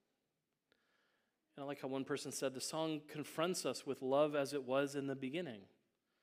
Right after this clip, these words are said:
And it lets us hear again the divine marriage benediction first addressed to the lover and his beloved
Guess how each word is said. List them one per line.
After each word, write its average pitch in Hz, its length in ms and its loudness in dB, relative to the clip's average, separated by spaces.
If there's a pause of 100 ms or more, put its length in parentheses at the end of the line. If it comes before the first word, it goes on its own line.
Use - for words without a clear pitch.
(540)
And 139 100 -2
it 135 60 -2
lets 170 260 4
us 160 140 2
hear 165 200 6
again 151 320 4
the 143 80 4
divine 131 460 0
marriage 131 380 2
benediction 131 680 0
first 131 360 -2
addressed 123 500 -2 (300)
to - 100 -6
the 123 80 -4
lover 123 380 2
and 120 180 -4
his 120 160 -6
beloved 117 540 0